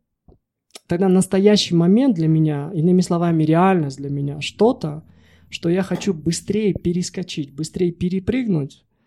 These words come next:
для того, чтобы наконец-то оказаться вот в этом самом будущем, где, как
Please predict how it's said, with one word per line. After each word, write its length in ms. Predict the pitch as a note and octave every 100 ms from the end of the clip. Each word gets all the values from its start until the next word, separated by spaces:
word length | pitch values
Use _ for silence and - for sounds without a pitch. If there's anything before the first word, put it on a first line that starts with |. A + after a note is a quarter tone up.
| _ -
для 120 | D#3+
того, 240 | E3+ F3+
чтобы 280 | G3+ F#3 D#3+
наконец-то 600 | D#3+ D#3+ F3 G3 G3+ -
оказаться 720 | D3 D#3+ D#3 E3 D#3+ D#3+ D3
вот 200 | D3 D3
в 40 | E3
этом 260 | D#3+ D3
самом 380 | D3 E3+ D#3 C#3+
будущем, 640 | C#3+ G#3 F#3+ D#3+ D3 D#3 D#3+ _ _ _
где, 160 | D#3 D#3+
как 300 | D#3+ D#3